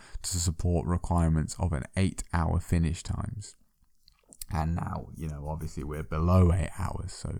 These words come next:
clearly, clearly not, but might be sufficient for energy needs of slower com-, competitors with times of twelve hours.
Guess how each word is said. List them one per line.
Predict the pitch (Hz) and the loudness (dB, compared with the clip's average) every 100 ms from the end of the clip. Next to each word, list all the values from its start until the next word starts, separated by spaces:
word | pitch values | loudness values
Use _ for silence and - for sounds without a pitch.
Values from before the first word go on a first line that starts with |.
| - | -8
clearly, | - 85 80 - _ _ - - | -6 -6 -6 -10 _ _ -20 -12
clearly | - - | -8 0
not, | 85 95 - - - - - - | 2 2 -2 -18 -20 -20 -10 4
but | 104 98 - | 6 6 2
might | 90 92 101 110 - | 4 6 6 6 2
be | 80 76 | 0 0
sufficient | - - 80 - 73 | 0 0 0 0 -2
for | - | 0
energy | 78 87 80 78 | 2 2 2 2
needs | 76 78 78 - - _ | 2 2 -2 -4 -12 _
of | 87 - | -6 -4
slower | - 131 123 98 | 2 6 6 4
com-, | - 90 78 - _ | 2 0 0 -4 _
competitors | - 78 76 - 78 73 | -2 0 -2 -4 -2 -2
with | 82 80 | -2 -4
times | - 82 80 78 - | -2 0 0 0 -6
of | - | -8
twelve | - 85 82 | -2 0 2
hours. | 82 85 82 | 0 0 -2